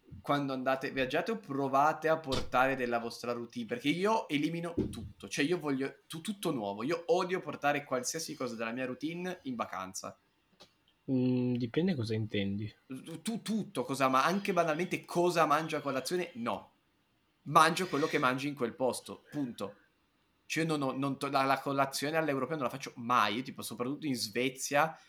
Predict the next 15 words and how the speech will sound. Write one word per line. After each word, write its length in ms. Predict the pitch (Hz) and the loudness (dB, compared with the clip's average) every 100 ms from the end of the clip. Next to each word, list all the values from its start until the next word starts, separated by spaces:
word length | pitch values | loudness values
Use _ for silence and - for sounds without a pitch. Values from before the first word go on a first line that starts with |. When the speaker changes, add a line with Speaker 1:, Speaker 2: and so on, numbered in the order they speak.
| _ _ - | _ _ -6
Speaker 1:
i 120 | 135 | -2
primi 260 | 135 131 127 | 2 2 2
giorni 240 | 131 160 | 2 2
era 100 | 143 | 0
stato 320 | - 117 117 | -2 -4 -4
difficilissimo 1000 | 110 127 127 - 117 135 123 123 - 135 | -4 -6 -6 -8 -6 -4 -4 -6 -4 -4
adattarmi 520 | 117 131 - 135 151 | -2 -2 2 2 2
perché 480 | 135 110 117 113 - - | -6 -4 -4 -6 -10 -10
il 180 | 120 - | -10 -2
posto 340 | 135 131 117 | 0 0 -4
dov'ero, 340 | 107 123 120 | -4 -2 -2
che 80 | 101 | -2
era 80 | 101 | -4
un 80 | 101 | -4
hotel, 340 | 101 120 101 | -2 -4 -4